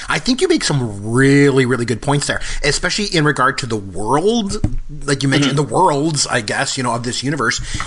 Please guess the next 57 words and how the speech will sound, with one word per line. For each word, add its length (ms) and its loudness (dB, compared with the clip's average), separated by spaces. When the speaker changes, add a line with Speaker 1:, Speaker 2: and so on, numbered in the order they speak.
Speaker 1:
and 460 0
then 140 0
also 320 -2
the 80 -4
characters. 420 -4
'Cause 180 -4
for 140 0
me, 260 2
the 140 0
thing 200 -2
about 200 0
the 80 0
original 280 0
trilogy 460 -4
that 160 -8
I 80 -8
love 320 -6
so 160 -4
much, 200 -10
there's 120 -10
lots 140 -8
of 60 -10
things 160 -6
I 40 -8
love 140 -4
about, 220 -4
but 180 -2
it, 140 0
it, 280 -2
one 120 0
thing 100 -4
I 60 2
love 180 0
about 220 0
is 200 -2
just 260 -4
how 120 -2
familiar 840 -2
it 120 -2
all 200 -2
seems. 500 -2
Like, 100 -2
the 60 -8
characters 540 -2
are 120 -6
clear, 540 -2
the 100 -10
sets 380 -2
are 60 -4
clear. 340 -4
Like, 160 -2
you 160 2
know 140 0
exactly 720 -2
where 160 -4
you 220 0
are 360 0